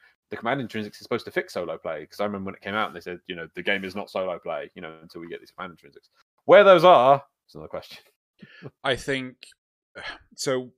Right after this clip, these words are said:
Speaker 2: my, the reason why I wanna shoot down the whole solo play will get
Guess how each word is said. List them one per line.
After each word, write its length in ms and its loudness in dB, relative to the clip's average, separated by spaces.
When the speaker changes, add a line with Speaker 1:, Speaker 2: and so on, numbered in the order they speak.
Speaker 2:
my, 540 -2
the 100 -6
reason 240 -4
why 220 4
I 40 4
wanna 240 -2
shoot 280 -12
down 320 -6
the 100 -10
whole 520 -4
solo 440 -2
play 520 -4
will 240 -8
get 280 -4